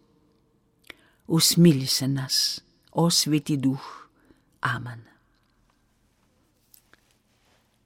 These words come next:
Sedaj se zahvalimo. Gospod,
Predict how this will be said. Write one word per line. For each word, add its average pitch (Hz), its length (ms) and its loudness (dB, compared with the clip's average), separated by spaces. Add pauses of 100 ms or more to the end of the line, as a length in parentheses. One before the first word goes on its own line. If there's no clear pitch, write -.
(360)
Sedaj 143 380 -2
se 165 140 2
zahvalimo. 165 680 4 (1800)
Gospod, 160 680 2